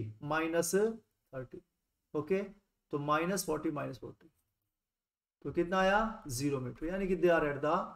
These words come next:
same position। तो students ये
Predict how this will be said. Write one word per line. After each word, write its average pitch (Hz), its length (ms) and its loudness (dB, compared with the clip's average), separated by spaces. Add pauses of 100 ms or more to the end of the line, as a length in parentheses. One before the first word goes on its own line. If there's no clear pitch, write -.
(120)
same 135 280 -10
position। - 360 -20 (2000)
तो 208 100 8
students 208 380 4
ये 220 160 10